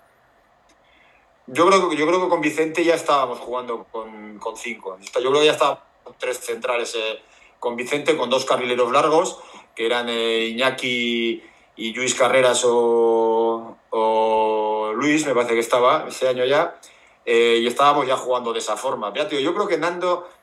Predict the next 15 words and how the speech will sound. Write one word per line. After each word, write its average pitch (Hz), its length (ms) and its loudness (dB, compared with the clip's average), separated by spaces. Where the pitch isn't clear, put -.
mm, 139 480 -14
nunca 180 420 -2
fue 156 320 -2
de, 135 180 -2
de, 120 180 -2
de - 120 -2
proclamar 123 540 0
grandes 143 380 -2
cambios, 104 460 -6
¿no? 143 100 -6
Sino 120 260 -6
dar, 127 220 -2
de 123 100 0
darle 143 260 0
mucha, 151 520 -2